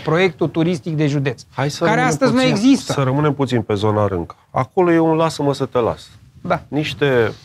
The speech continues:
Speaker 2: așa zis, investitori care n-au, uh, abonament la gunoi, uh, care nu își plătesc, uh, nici măcar concesiunile pe terenurile primite de la primărie, dar care nici nu cer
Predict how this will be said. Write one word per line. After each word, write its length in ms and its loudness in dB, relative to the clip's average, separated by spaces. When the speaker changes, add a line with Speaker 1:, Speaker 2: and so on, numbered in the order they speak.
Speaker 2:
așa 300 0
zis, 200 -6
investitori 640 -4
care 440 -2
n-au, 420 0
uh, 240 -2
abonament 600 0
la 300 0
gunoi, 480 -4
uh, 200 -8
care 260 -2
nu 160 -2
își 160 -4
plătesc, 420 -4
uh, 160 -6
nici 180 -4
măcar 460 -2
concesiunile 720 -4
pe 140 -6
terenurile 400 -2
primite 320 -10
de 80 -4
la 120 -2
primărie, 640 -10
dar 140 -4
care 240 -4
nici 160 -4
nu 120 -4
cer 440 -6